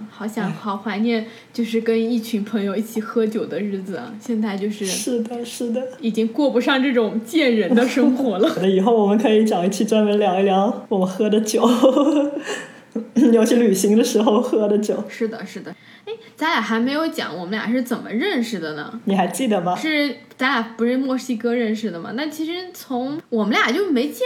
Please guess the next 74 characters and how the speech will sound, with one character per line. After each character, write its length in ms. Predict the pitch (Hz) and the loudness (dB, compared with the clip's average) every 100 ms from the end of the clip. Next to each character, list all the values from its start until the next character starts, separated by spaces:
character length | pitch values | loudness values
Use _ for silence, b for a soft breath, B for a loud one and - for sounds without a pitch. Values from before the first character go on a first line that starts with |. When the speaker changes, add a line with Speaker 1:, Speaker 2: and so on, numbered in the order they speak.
| 427 | -2
Speaker 1:
了 100 | 294 | -2
几 180 | - 165 | -4 -4
个 120 | 240 | -2
小 240 | 240 - | -4 -6
时， 260 | - - 170 | -10 -10 -6
对 80 | 220 | -4
吧？ 80 | |
Speaker 2:
对， 180 | 196 185 | -2 -2
真 200 | 170 214 | 0 2
没 80 | 214 | 2
有。 60 | 190 | 2
Speaker 1:
我 40 | |
们 80 | 262 | 2
俩 80 | 220 | 0
是 120 | 254 | -2
在 120 | 277 | -4
墨 220 | 285 294 | -4 -4
西 220 | 269 277 269 | -4 -6 -6
哥 120 | 285 | -4
的 80 | 247 | -2
一 80 | |
个 120 | 233 262 | -2 -6
小 500 | - 262 - - - | -6 -8 -8 -10 -10
的 160 | 226 254 - _ _ | -8 -10 -14 _ _
镇。 340 | - 247 156 - - | -4 -4 -4 -10 -6
Speaker 2:
一 140 | 208 | -2
个 80 | 214 | 2
很 120 | 226 | 4
小 200 | 220 240 | 4 4
的 80 | 185 | 2
小 200 | 208 175 | 2 0
镇， 300 | 170 185 170 | 0 -2 -2
叫 140 | 214 196 | -2 0
San 220 | - 208 | 0 2
Miguel 300 | 208 208 208 | 2 2 0
de 200 | 202 190 | 2 2
Allende。 460 | 196 202 202 185 208 - | 2 2 0 0 -4 -4
Speaker 1:
我， 260 | 226 208 190 | -4 -2 -2
我 120 | 208 | -2
都 140 | 226 | -2
已 100 | 254 | -2
经 160 | 214 226 | -2 -4
不 120 | 208 | -6
记 180 | - 277 | -6 -4
得 160 | 226 | -4
那 100 | 190 | -4
个 80 | 196 | -6
名 240 | 190 160 202 | -6 -10 -10
字 140 | 220 | -10
了， 220 | 175 - - | -10 -10 -12
我 100 | 208 | -8
就 140 | 202 233 | -4 -4
想 220 | 226 208 | -4 -4
说 160 | 214 196 - | -4 -6 -6
我 120 | 214 | -6
们 120 | 190 | -4
那 80 | 214 | -4
个 100 | 247 | -2
时 60 | 247 | -2
候 100 | 247 | -2
认 280 | 285 294 254 | -2 -2 -4
识， 240 | - 170 | -6 -8
然 180 | 147 185 | -6 -8
后 180 | 247 277 | -8 -8
好 160 | 240 | -8
像 160 | 214 294 | -8 -6
也 140 | 269 | -6
没 200 | 165 160 | -6 -6
有 120 | 262 302 | -4 -4
碰 240 | - 320 | -6 -6
面 240 | 302 269 | -4 -6
干 240 | 262 349 233 | -6 -4 -4
了 140 | 190 | -6
啥， 360 | 214 214 139 - | -8 -8 -10 -12